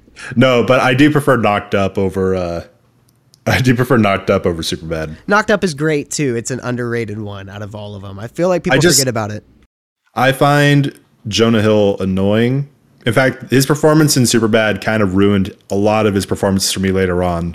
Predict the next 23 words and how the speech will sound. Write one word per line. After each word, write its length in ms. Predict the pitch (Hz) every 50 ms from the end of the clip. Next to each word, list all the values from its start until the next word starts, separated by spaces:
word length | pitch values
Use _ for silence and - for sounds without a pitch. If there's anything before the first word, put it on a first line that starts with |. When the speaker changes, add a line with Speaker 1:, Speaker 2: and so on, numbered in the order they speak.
| - -
Speaker 1:
It, 360 | - 110 113 101 - - -
it 240 | - 120 117 - - - _ _ _ _
made 240 | 123 135 143 135
Jonah 280 | 120 113 123 120 117 101
Hill 200 | 107 110 107 101
a 60 | 92
hard 280 | 87 95 101 101 95 90
sell 280 | - - 95 92 95
for 100 | - -
me. 220 | 104 107 110 113 117
Speaker 2:
Typecasting, 920 | - 185 170 165 165 - 175 151 135 131 - - - 123 113 113 117 113
yeah. 220 | 123 135 123 117 117 - _ _ _ _ _ _ _ _ _ _ _ _ _ _ _ _ _ _
Speaker 1:
Well, 240 | 143 156 175 170 160
it's 80 | 156 156
just 140 | 165 143
like, 180 | 170 156 135 135
he 200 | - - - 147
played 280 | 147 - 180 214 233 202
an 80 | 175 - - - - _ _
annoying 420 | 143 139 131 127 131 139 131 123 120
guy 220 | 123 117 117 110
so 400 | 101 - - - - 135 123 117
well. 540 | 101 90 90 98 98 87 78 76 76 73 -